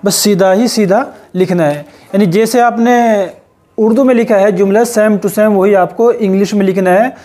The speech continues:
बस उनके दरमियान में ये एस लगा देना है इस type का, यानी कॉमे के साथ में। राशिद्स होम, माजिद्स बुक, रूम्स डोर,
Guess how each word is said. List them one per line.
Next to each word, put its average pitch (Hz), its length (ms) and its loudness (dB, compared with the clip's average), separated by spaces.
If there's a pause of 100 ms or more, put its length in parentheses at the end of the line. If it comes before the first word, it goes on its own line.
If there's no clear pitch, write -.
(240)
बस 233 300 -2 (880)
उनके 226 240 2
दरमियान 202 500 0
में 233 100 2
ये 240 220 2
एस 220 220 -2
लगा 185 240 2
देना 175 260 0
है - 120 0
इस - 200 -8
type 160 280 -2
का, 156 80 -16 (240)
यानी 190 120 -2
कॉमे 196 300 0
के 175 60 -2
साथ 156 260 -6
में। 143 160 -12 (420)
राशिद्स 196 720 0 (180)
होम, 214 320 0 (360)
माजिद्स 190 760 0 (120)
बुक, 214 340 -2 (320)
रूम्स 226 580 2 (200)
डोर, 196 440 0